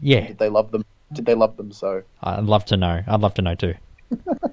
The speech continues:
Speaker 2: Yeah, that's, that's, that's all I really had about Manya. Definitely a really cool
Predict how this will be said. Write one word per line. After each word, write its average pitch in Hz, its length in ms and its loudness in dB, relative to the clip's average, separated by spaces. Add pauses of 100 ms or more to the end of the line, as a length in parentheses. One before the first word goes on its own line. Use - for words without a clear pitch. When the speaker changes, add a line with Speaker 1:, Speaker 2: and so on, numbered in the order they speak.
(840)
Speaker 2:
Yeah, 180 220 6
that's, 170 240 -2 (120)
that's, 160 340 -4
that's 156 200 -2
all 175 140 0
I 151 60 2
really 127 240 -6
had 107 200 -10
about 107 380 -10
Manya. 104 480 -16
Definitely 120 480 -6
a 104 60 -6
really 110 360 -10
cool 101 320 -12